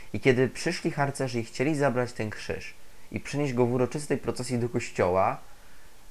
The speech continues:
no to sorry, chyba kościół jest odpowiednim miejscem na krzyż i powinien być też godnie szanowany. Bo tak naprawdę w tej walce przeciwnicy krzyża, a, e, zwolennicy krzyża, zostawienie krzyża tam,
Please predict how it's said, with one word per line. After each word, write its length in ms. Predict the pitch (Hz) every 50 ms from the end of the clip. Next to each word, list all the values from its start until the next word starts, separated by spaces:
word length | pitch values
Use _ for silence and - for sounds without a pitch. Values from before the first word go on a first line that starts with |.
| - - - - -
no 120 | 113 113
to 120 | - 123 117
sorry, 540 | - - - - 120 98 92 87 - 107
chyba 460 | 113 - - 104 92 101 104 101 104 107
kościół 480 | - 107 104 - - - - 110 107
jest 320 | 120 160 196 190 190 - 113
odpowiednim 580 | - - - 98 92 98 95 92 90 92 90
miejscem 360 | 87 90 90 - - 90 90
na 100 | 87 87
krzyż 300 | 90 - - 101 98 -
i 40 | 95
powinien 400 | 90 - 101 95 101 101 95 98
być 100 | 98 98
też 160 | - 104 101
godnie 340 | 98 92 101 95 90 92 95
szanowany. 600 | 95 - 101 104 107 113 135 156 131 101 87 87 - - - - - - - - - - - - - - -
Bo 100 | 107 101
tak 160 | 123 120 -
naprawdę 400 | 127 123 - 139 135 120 131 131
w 60 | 127
tej 200 | - 131 127 120
walce 500 | 113 131 131 131 127 - - 135 123 110 -
przeciwnicy 680 | - - 143 117 - 131 113 127 131 127 - - 120
krzyża, 500 | - - - - - 123 113 127 123 117 -
a, 460 | - 120 117 113 113 113 110 110 110 113 110 110 110 107 110 110 113
e, 40 | 107
zwolennicy 600 | 104 113 120 120 117 120 123 120 113 - - 110
krzyża, 340 | 101 - - 117 110 110 113
zostawienie 480 | 107 107 - - 117 110 113 110 107 107
krzyża 300 | - - 107 101 110 107
tam, 240 | - 110 117 127